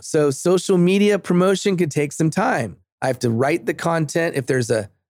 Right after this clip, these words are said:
description of a video, or maybe I write out a special post, I then wanna engage. So this could take an hour, it could take two hours, it could take three hours,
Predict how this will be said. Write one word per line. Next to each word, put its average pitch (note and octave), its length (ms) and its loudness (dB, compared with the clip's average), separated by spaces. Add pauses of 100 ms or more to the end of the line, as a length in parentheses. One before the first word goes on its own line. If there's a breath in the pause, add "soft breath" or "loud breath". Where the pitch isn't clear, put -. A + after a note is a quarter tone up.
(140)
description E3 560 -2
of D#3 100 0
a D#3 80 2
video, E3 560 2
or B2 140 0
maybe B2 280 2
I A2+ 80 2
write C3 360 0
out D#3 340 0
a C3 100 0
special C#3+ 480 -2
post, D#3 640 0 (680)
I C3 120 -2
then D#3 300 2
wanna D3+ 200 2
engage. C3+ 880 0 (260)
So - 120 -2
this G3 180 0
could G3 140 0
take D#3+ 200 0
an A2+ 100 -2
hour, F#3 380 2
it G3+ 60 -2
could - 140 -10
take A#2 240 -4
two G3 180 2
hours, G3+ 340 0
it C#3+ 80 0
could B2+ 140 -4
take A#2+ 260 -4
three A3+ 320 2
hours, C#3+ 460 0